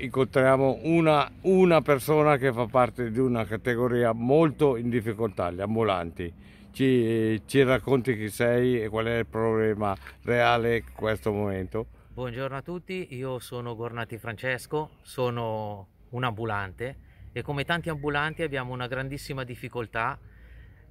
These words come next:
Speaker 2: nel poter gestire la nostra situazione.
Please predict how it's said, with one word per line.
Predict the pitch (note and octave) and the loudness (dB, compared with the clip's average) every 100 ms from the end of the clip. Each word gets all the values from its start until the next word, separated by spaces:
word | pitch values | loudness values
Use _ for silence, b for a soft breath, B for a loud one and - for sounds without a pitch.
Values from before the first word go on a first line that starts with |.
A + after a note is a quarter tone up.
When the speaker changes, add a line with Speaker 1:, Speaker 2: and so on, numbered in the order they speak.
| - | -12
Speaker 2:
nel | B2 B2+ B2+ B2+ B2 B2 A#2+ A#2 A2 B - | -8 -4 -2 -2 -2 -2 0 -2 -4 B -12
poter | A#2+ - C3 | -10 -6 -6
gestire | A2+ A2+ - B2 A#2+ | -6 -12 -8 -4 -2
la | A#2+ A#2 | -2 -4
nostra | A2+ - | -8 -12
situazione. | G2+ A2+ A2+ - G#2+ F#2+ G2 | -14 -12 -12 -10 -10 -10 -10